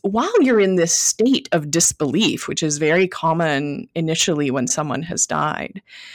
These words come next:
if you are at, you know, the funeral, the wake, the memorial, the graveside,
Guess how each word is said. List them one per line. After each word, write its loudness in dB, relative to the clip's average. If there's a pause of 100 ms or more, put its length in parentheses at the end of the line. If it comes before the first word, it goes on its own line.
(600)
if 2
you 4 (120)
are 4
at, 0 (160)
you 2
know, 2
the -2
funeral, 2
the 0
wake, 2
the -4
memorial, 2
the -6
graveside, 2